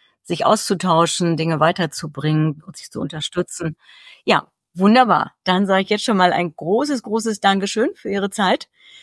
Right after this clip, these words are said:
für diesen sehr spannenden Austausch. Und wie schon vorhin gesagt, die Zeit ist verflogen.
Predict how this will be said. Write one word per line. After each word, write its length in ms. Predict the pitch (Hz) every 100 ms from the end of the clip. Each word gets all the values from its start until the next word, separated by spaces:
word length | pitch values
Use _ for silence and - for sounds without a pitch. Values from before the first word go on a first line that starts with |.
| _ _
für 100 | 190
diesen 320 | 214 214 190
sehr 180 | 202 220
spannenden 680 | - - 214 214 196 196 -
Austausch. 760 | 185 196 - 240 247 339 - _ _ _ _ -
Und 400 | 190 190 - - _ _ _
wie 180 | 180 175
schon 180 | 196
vorhin 300 | 123 180 185
gesagt, 420 | 180 247 180 - -
die 200 | 165 -
Zeit 300 | 190 185 -
ist 260 | 190 -
verflogen. 800 | - - 175 - 185 190 185 254